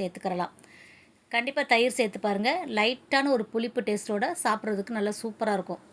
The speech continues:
இந்த கோலா உருண்டை குழம்புக்கு இது நல்லா இருக்கும். இப்ப இந்த தயிரை சேர்த்துட்டு நல்லா கலந்து விட்டுக்கலாம். மசாலாலாம் நல்லா கொதிச்சதுக்கு அப்புறமே தயிர் சேருங்க. தயிர் சேர்த்துட்டு அடுப்பை சிம்மில் வச்சுட்டு ஒரு அஞ்சு,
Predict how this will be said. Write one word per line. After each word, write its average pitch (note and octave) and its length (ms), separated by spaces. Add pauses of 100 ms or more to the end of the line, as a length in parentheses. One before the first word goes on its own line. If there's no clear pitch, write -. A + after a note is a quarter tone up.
இந்த G#3 200
கோலா C#4+ 300
உருண்டை G#3+ 300
குழம்புக்கு G3+ 400
இது A3+ 100 (100)
நல்லா F#3+ 220
இருக்கும். A#3+ 260 (1700)
இப்ப E4 240
இந்த C4+ 200
தயிரை A#3 340
சேர்த்துட்டு G#3 380 (200)
நல்லா G#3+ 280
கலந்து G#3+ 320
விட்டுக்கலாம். G#3 420 (220)
மசாலாலாம் B3+ 480
நல்லா A3+ 160 (100)
கொதிச்சதுக்கு A#3 480
அப்புறமே G#3+ 280 (120)
தயிர் G#3+ 240
சேருங்க. F#3 320 (320)
தயிர் A#3+ 300
சேர்த்துட்டு G#3+ 400 (260)
அடுப்பை A3+ 340
சிம்மில் A3 320
வச்சுட்டு G3+ 340 (560)
ஒரு A3 180
அஞ்சு, G#3+ 220